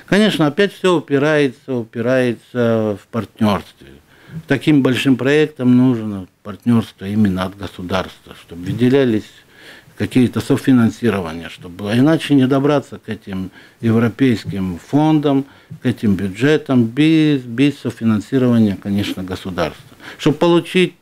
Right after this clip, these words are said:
софинансирование от государства, это надо специальный закон принять в ми-, кабинете министров, чтобы выделился специальный бюджет под эту программу. То есть это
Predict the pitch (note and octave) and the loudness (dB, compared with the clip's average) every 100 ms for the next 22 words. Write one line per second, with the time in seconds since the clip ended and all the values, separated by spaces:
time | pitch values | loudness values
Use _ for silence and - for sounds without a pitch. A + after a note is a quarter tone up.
0 | _ - D#3+ D3+ D3 C3+ B2+ D3+ C#3+ C3 | _ -2 -2 2 2 2 2 0 2 4
1 | B2 A#2 A#2+ - C#3+ D#3 D3 A#2 F#2+ A#2 | 2 0 -10 -14 -4 -2 0 -4 -10 -2
2 | B2+ C3 A2+ - _ - C#3 A#2+ A2+ G#2+ | 0 0 -4 -12 _ -4 0 2 0 -2
3 | - - - - _ A#2 C#3 E3+ D3+ C#3+ | -12 -20 -20 -20 _ -4 -2 0 0 0
4 | C3+ C3 B2+ A#2 - A2 G#2 G#2 A2+ G#2 | 2 4 2 -2 -4 -6 -6 -8 -8 0
5 | A#2+ B2+ A#2+ F#2+ G#2 B2 A#2+ - G2 - | 2 2 0 -4 2 2 2 -4 -12 -10
6 | G#2 C3+ B2+ G#2+ G#2+ - G2 - - C#3 | -2 0 0 0 -2 -4 -14 -16 -2 2
7 | A#2 G2 G2+ F#2 C#3+ C#3 A#2+ A#2 A2 - | 4 2 -2 -4 -2 -2 -2 -2 -4 -6
8 | G2+ A2+ A2 A2+ A2+ G2+ - G#3+ G#3 - | -6 -6 -2 0 2 0 0 2 2 -2
9 | F#3 D3+ | -2 -2